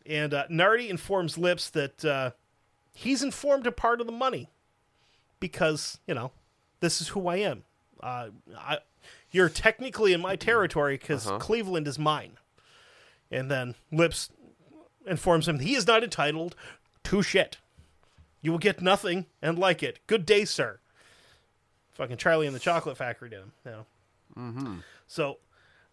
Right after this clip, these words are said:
Speaker 1: Lips goes back to the new boss, uh, Blackie Licavelli, and he tells him about their whole exchange. And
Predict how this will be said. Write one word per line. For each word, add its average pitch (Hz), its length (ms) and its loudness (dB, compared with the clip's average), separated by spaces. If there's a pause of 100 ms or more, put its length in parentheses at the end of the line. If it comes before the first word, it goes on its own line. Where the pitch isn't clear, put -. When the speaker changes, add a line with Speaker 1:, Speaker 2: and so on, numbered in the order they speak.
Speaker 1:
Lips 185 260 2
goes 214 220 6
back 185 180 4
to 226 80 -4
the 202 80 4
new 202 140 0
boss, 165 460 0
uh, 139 360 -2 (240)
Blackie 156 300 -2
Licavelli, 151 680 0
and 135 180 -6
he 151 80 -2
tells 147 300 0
him 156 60 2
about 143 240 2
their 147 100 -2
whole 147 220 2
exchange. 143 580 -4 (640)
And 139 380 -4